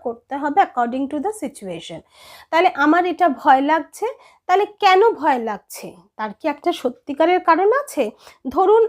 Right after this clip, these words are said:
একটা মানুষের কাছে, ধরুন আমার একজনের কথা বলি, একজন ক্লায়েন্টের কথা, তার ভীষণ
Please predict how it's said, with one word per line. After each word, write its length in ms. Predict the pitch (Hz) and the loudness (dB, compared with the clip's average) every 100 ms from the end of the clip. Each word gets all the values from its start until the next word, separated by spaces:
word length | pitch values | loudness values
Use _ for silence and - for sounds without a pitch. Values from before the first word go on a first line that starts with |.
| 440 | 0
একটা 400 | 440 - - 370 | -6 -4 0 2
মানুষের 500 | 339 311 349 - 349 | 2 0 -2 -2 -2
কাছে, 260 | 320 294 311 | -2 -4 -4
ধরুন 280 | 339 330 | -4 -2
আমার 260 | 330 311 320 | -2 0 -2
একজনের 460 | 302 262 339 339 320 | -2 -2 -2 -2 -2
কথা 240 | 294 302 330 | -4 -2 -2
বলি, 300 | 254 247 453 | -2 -2 -2
একজন 480 | 330 - 277 277 | -4 -4 -4 -4
ক্লায়েন্টের 440 | 262 285 269 285 285 | -4 -2 -2 -4 -4
কথা, 220 | 277 277 | -4 -4
তার 180 | 349 339 | -2 -2
ভীষণ 400 | 277 285 285 349 | -2 -4 -2 -2